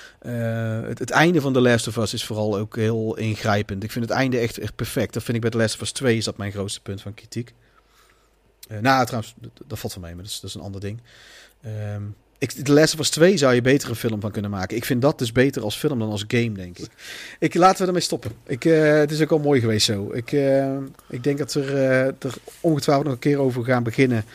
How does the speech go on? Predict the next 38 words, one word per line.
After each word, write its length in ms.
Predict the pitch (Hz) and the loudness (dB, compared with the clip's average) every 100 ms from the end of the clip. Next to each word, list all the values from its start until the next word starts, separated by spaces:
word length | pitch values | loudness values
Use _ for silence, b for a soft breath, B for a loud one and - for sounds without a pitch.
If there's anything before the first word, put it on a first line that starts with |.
| B B B | B B B
En 100 | - | 0
dat 100 | 127 | 4
we 60 | 127 | 4
het 100 | 127 | 4
meer 220 | 127 127 | 2 2
gefocust 520 | 113 - 156 170 180 | 2 4 4 4 2
hebben, 200 | - 175 226 - | 2 2 0 -8
in 80 | |
plaats 280 | - 143 139 | -4 -2 0
van 100 | - | 0
zo 140 | 123 135 | -2 0
algemeen. 460 | 127 117 120 175 - _ _ B B B | 0 0 0 -2 -8 _ _ B B B
Hoewel 260 | - 131 131 | -2 2 2
het 100 | 127 | 4
wel 120 | 131 | 4
heel 180 | 139 135 | 4 4
leuk 160 | 135 | 4
was 180 | 135 123 | 2 -2
om 80 | 127 | -2
een 60 | |
keer 160 | 117 120 | -2 -2
te 80 | 113 | -2
doen. 240 | 113 175 - _ B B B B B - | -4 -4 -10 _ B B B B B -8
Ik 120 | 131 | 2
wou 120 | 165 | 4
in 60 | 190 | 4
ieder 140 | 170 | 2
geval, 220 | 170 160 | 4 4
eh, 400 | 156 147 147 139 - - | 4 4 2 0 -4 -10
Ruud, 460 | - - - - - _ _ _ _ | -8 -4 -4 -6 -14 _ _ _ _
jou 260 | 151 151 156 | 0 2 4
heel 180 | 185 | 2
erg 140 | 170 143 | 0 -2
bedanken, 680 | 131 151 131 123 113 104 - | -2 -2 -2 -4 -4 -6 -10
eh, 260 | 117 113 107 | -8 -6 -8
voor 260 | - 123 | -6 -6
jouw 160 | 113 107 | -4 -6
deelname 480 | 107 185 190 190 240 | -4 -4 -2 -6 -8